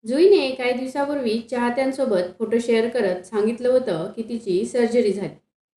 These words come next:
नेमकं काय झालं चला तर पाहूया. जुईचा छोटा अपघात झाला होता. त्यात तिच्या कानाचा पडदा फाटला होता.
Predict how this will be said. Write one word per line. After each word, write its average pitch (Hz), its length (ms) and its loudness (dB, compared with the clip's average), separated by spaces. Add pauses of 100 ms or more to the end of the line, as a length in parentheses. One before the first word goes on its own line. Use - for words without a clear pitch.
(400)
नेमकं 277 560 4
काय 277 260 0
झालं 226 400 0
चला 262 360 0
तर 185 80 0
पाहूया. 156 380 -6 (1600)
जुईचा 262 680 2
छोटा 240 260 -2
अपघात 233 560 -4
झाला 190 220 -2
होता. 151 260 -12 (360)
त्यात 202 320 -2 (140)
तिच्या 233 220 -2
कानाचा 226 440 -2
पडदा 240 460 -4 (120)
फाटला 240 280 -4
होता. 151 320 -12